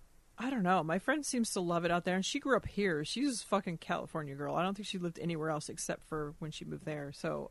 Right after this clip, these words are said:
I, it, I couldn't imagine her being there, but she lives in this small town, and it's just, like, super beautiful and just really kinda cool. I don't know.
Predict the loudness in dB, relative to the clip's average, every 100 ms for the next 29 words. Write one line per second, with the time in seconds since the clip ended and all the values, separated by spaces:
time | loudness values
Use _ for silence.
0 | -6 -6 -4 -4 -4 -8 -6 -6 -4 -4
1 | -4 -10 -20 -2 2 6 6 4 2 0
2 | 2 2 2 2 -2 0 0 -2 -6 -20
3 | -20 -20 -20 -20 -20 -6 0 4 4 2
4 | 2 4 6 4 4 4 6 4 4 2
5 | 0 0 0 0 2 2 2 2 4 4
6 | 6 6 4 4 2 0 -4 -12 -20 -20
7 | -20 _ -18 -6 2 4 4 4 2 0
8 | 0 0 0 0 2 2 0 -2 -2 0
9 | 2 2 2 0